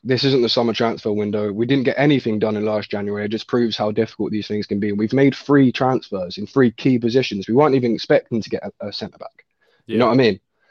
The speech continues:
Speaker 1: So <laughs> I think generally we've done pretty well. And, you know, on regards to Jorginho, he's, he's already shown to be a proven winner. And I don't think anybody, I mean, I know it's been a year and a, year and a half he's been out of favour with the Chelsea fans, but I don't think anybody just turns into a bad player overnight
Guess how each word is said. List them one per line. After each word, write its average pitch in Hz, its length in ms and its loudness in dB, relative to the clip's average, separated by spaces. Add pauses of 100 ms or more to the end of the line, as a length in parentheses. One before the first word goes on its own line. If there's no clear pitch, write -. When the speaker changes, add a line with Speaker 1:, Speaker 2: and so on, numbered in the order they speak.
(180)
Speaker 1:
So 131 500 4
<laughs> - 140 4
I 180 360 4
think 165 220 6
generally 170 400 6
we've 135 180 4
done 143 220 4
pretty 143 240 4
well. 139 300 6
And, 131 180 2
you 151 60 4
know, 147 180 4 (520)
on 147 100 6
regards 170 380 4
to 156 60 2
Jorginho, 135 560 4
he's, 131 200 2
he's 135 200 2
already 156 460 4
shown 156 300 2
to 113 100 -8
be 127 100 4
a 120 60 2
proven 123 340 2
winner. 120 280 2
And 110 100 0
I - 20 2
don't 147 160 4
think 147 140 0
anybody, 127 420 2 (380)
I 135 60 -2
mean, 127 120 4
I 131 40 2
know 139 180 4
it's 117 140 0
been 123 180 2
a 117 40 4
year 123 260 4
and 120 80 2
a, 113 240 -2
year 127 180 0
and 123 80 2
a 117 60 2
half 131 220 4
he's 104 120 -4
been 113 160 0
out 113 140 0
of - 60 -8
favour 117 260 2
with 104 100 -6
the 110 60 -6
Chelsea 127 340 -2
fans, 98 240 -12
but 104 120 -2
I - 20 -2
don't 143 180 2
think 135 120 0
anybody 120 340 0
just 113 180 -6
turns 120 300 -4
into 117 200 -4
a 110 60 -2
bad 113 260 -2
player 113 320 0
overnight 104 380 -6